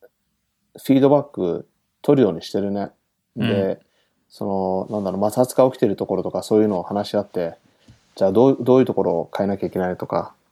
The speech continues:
Speaker 1: やろうとしてて、
Speaker 2: うん。
Speaker 1: あの、本当気をつけないと、で、意識を高くしないと、あのー、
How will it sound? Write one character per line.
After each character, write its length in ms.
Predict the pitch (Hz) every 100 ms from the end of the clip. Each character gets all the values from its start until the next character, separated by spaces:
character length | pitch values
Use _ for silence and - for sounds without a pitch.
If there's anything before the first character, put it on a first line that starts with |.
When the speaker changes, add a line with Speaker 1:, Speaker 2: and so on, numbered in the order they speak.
| _
Speaker 1:
や 120 | 98
ろ 80 | 95
う 60 | 98
と 100 | 104
し 60 |
て 120 | - 123
て、 280 | 92 87 85 _ _ _ _ _ _ _ _ _ _ _ _ _ _ _ _ -
Speaker 2:
う 60 | -
ん。 60 | 92
Speaker 1:
あ 60 |
の、 440 | 90 87 92 - - _ _ _ _ _ _ _ _ _ _ _ _ -
本 140 | 147
当 320 | 156 151 147 -
気 140 | - 156
を 80 |
つ 100 | 160
け 140 | - 165
な 120 | 131
い 80 | 101
と、 400 | 98 95 87 _ _ _
で、 140 | - 113
意 60 |
識 180 | 127 -
を 60 | 104
高 240 | 98 101
く 80 | -
し 80 | 107
な 100 | 98
い 60 |
と、 320 | 90 87 80 _ _ _ _ _ _ _ _ _ _ _ -
あ 160 | -
の 680 | - 82 82 80 78 73 - _ _ _ _ _ _ _ _ _ _ _ _ _ _ _ _ _ _ _ _ _ _ _ _ _
ー、 60 | _